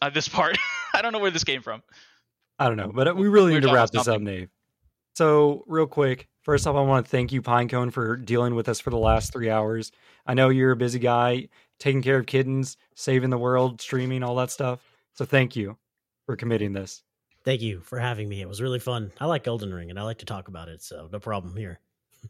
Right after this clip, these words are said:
Speaker 1: You wanna
Speaker 2: Awesome.
Speaker 1: plug your, your Twitchy
Speaker 3: Oh, yeah,
Speaker 1: with
Speaker 3: yeah.
Speaker 1: us?
Speaker 2: In case someone
Speaker 3: Um,
Speaker 2: forgot after all that time.
Speaker 3: Twitch dot T V slash Intergalactic Pinecone is where you can find me. I stream usually on the weekdays.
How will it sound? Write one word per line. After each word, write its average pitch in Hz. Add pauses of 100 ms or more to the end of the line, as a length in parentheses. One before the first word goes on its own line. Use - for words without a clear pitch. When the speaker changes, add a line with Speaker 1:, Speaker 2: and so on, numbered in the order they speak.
(380)
Speaker 1:
You 139
wanna 127
Speaker 2:
Awesome. -
Speaker 1:
plug 127
your, 117
your 135
Twitchy 135 (360)
Speaker 3:
Oh, 175
yeah, 147
Speaker 1:
with 135
Speaker 3:
yeah. 139
Speaker 1:
us? - (280)
Speaker 2:
In 131
case 123
someone 127
Speaker 3:
Um, 101
Speaker 2:
forgot 117 (140)
after 131 (140)
all 127
that 110
time. 117 (680)
Speaker 3:
Twitch 160
dot 131
T 127
V 107
slash - (480)
Intergalactic 110
Pinecone 107
is 98
where 107
you 101
can 95
find 123
me. 120
I 104
stream 131
usually 104
on 92
the 92
weekdays. 107